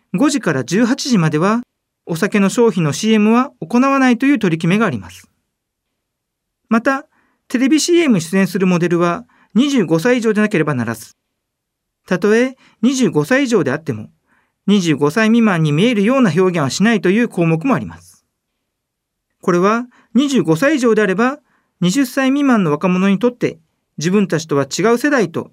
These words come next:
認識されて、同一視が起こりにくいためです。最近、ビールのシーエムで、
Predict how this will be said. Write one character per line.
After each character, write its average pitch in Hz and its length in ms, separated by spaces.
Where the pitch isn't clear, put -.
認 185 160
識 - 180
さ 185 160
れ 175 100
て、 220 260
同 220 200
一 226 120
視 - 140
が 147 180
起 160 80
こ 226 100
り 240 60
に 262 100
く 262 120
い - 40
た 131 100
め 107 80
で - 120
す。 - 180
最 269 300
近、 277 320
ビ 294 180
ー 240 40
ル 226 60
の 156 100
シ 160 180
ー - 20
エ 151 40
ム 143 120
で、 175 260